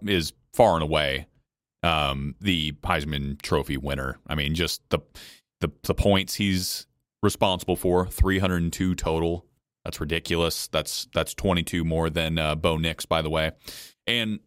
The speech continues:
uh, you know, to me, there's a difference between Bo Nix and Jayden Daniels' stats. But if Jayden Daniels was playing for Georgia, a lot of his stats would be meaningless garbage time stats.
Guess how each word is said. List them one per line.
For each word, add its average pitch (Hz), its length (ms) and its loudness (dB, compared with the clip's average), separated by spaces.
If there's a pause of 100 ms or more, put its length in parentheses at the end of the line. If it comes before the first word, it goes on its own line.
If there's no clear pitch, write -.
uh, 123 100 -2
you 139 140 -2
know, 147 160 2
to - 120 -4
me, 180 180 -2
there's 202 200 2
a 127 60 4
difference 95 580 -2
between 90 600 0
Bo 95 280 4
Nix 87 360 0
and 78 180 -2
Jayden 80 360 0
Daniels' 73 480 -4
stats. - 520 -6 (300)
But 92 180 0
if 92 140 -2
Jayden 139 320 2
Daniels 92 460 0 (120)
was 87 180 2
playing 87 300 0
for 80 140 -2
Georgia, 78 600 0 (400)
a 85 60 2
lot 110 220 4
of 135 80 -4
his 110 180 0
stats 95 320 0
would 90 100 2
be 80 240 -2 (260)
meaningless 98 540 2
garbage 87 580 2
time 65 540 -6
stats. - 580 -4